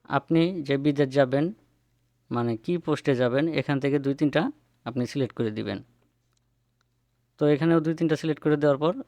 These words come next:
পরবর্তী বাটনে একটা ক্লিক করে দিবেন। পরবর্তী বাটনে ক্লিক করে দেওয়ার পর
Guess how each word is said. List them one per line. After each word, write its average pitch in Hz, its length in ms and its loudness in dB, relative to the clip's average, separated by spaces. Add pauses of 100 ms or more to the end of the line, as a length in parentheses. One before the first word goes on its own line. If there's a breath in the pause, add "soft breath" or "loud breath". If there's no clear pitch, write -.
পরবর্তী 143 360 -2
বাটনে 135 280 0
একটা 160 160 -2
ক্লিক 156 240 -4
করে 117 180 -2
দিবেন। 107 340 -4 (420)
পরবর্তী 156 380 2
বাটনে 156 460 2 (100)
ক্লিক 143 220 -4
করে 156 200 2
দেওয়ার 143 180 4
পর 135 200 0